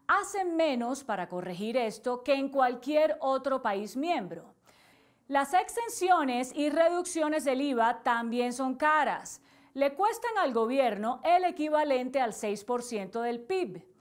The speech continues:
más que cualquier otro país latinoamericano. Los ingresos fiscales ascienden a solo el catorce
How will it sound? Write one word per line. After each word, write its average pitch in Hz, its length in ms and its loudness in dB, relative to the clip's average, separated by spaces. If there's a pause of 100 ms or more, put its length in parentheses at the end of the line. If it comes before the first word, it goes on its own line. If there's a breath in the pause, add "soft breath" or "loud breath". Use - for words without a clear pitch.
(300 soft breath)
más 262 440 0
que 302 160 -2
cualquier 196 400 -4
otro 226 240 -4
país 196 280 -4
latinoamericano. 220 1000 -4 (580 soft breath)
Los 302 260 2
ingresos 415 560 0
fiscales 254 800 -2
ascienden 254 960 -2
a 240 180 0
solo 320 360 2
el 302 180 0
catorce 349 680 -4